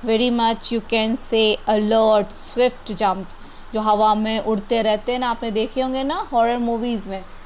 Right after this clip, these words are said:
तो this cat is in a similar fashion. Never used to be on land, every time flying. Okay? When he jumps,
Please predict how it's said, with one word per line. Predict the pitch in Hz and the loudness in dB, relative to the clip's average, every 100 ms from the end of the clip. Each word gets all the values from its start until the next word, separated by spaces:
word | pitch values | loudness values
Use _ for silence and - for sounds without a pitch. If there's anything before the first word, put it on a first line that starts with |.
| - - - | -18 -16 -4
तो | 247 277 403 214 | 2 4 2 0
this | 190 247 - | 0 0 -2
cat | - 220 220 | 0 2 4
is | 247 311 | 2 0
in | - 233 | -2 -4
a | 233 | -4
similar | - 240 233 240 277 | -6 -4 0 2 2
fashion. | 285 240 202 - 196 185 - - - | 2 0 0 -2 -8 -8 -14 -18 -6
Never | 220 233 254 | 0 2 4
used | 262 254 247 | 4 2 0
to | 277 | -4
be | 208 240 | 0 2
on | 233 277 523 359 - | 4 4 2 -6 -10
land, | 196 190 202 208 190 | -6 0 0 0 -2
every | - 208 196 214 | -2 0 0 -2
time | 220 208 214 - | 0 -2 -4 -8
flying. | 208 208 208 208 208 196 180 - - - - - - - - | -2 2 2 2 -2 -6 -8 -14 -18 -18 -18 -18 -18 -16 -8
Okay? | 262 277 330 427 - - - - - - - | -2 2 2 0 -12 -18 -18 -18 -18 -18 0
When | 262 302 | 2 4
he | 311 277 | 4 2
jumps, | 247 277 294 330 | 4 4 4 0